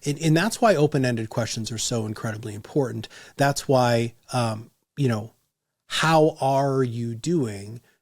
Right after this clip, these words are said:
eh, with the emphasis on are, right?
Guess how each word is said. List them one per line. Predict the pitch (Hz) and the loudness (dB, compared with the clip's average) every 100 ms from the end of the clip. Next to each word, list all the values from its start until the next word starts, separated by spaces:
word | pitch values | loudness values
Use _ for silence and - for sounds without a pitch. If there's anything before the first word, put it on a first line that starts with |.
| _ _ _ _ 156 147 - | _ _ _ _ -14 -10 0
eh, | |
with | 147 147 | 2 4
the | - 139 | 4 2
emphasis | 143 147 127 127 117 - | 2 0 0 -2 -4 -6
on | 131 123 120 117 - _ - | -4 -4 -4 -6 -12 _ -8
are, | 135 131 120 107 151 220 _ _ _ _ _ _ _ _ | -2 0 0 -2 -4 -6 _ _ _ _ _ _ _ _
right? | 117 117 135 | -4 -2 -2